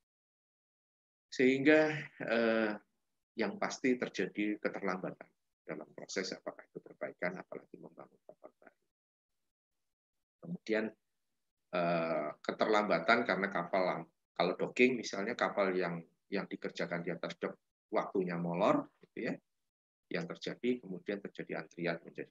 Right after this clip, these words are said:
cukup panjang. Lalu kemudian berikutnya adalah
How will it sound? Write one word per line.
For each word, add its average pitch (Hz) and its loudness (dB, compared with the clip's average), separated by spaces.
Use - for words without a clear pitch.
cukup - -10
panjang. - -20
Lalu 104 4
kemudian 110 2
berikutnya 101 -4
adalah 95 -4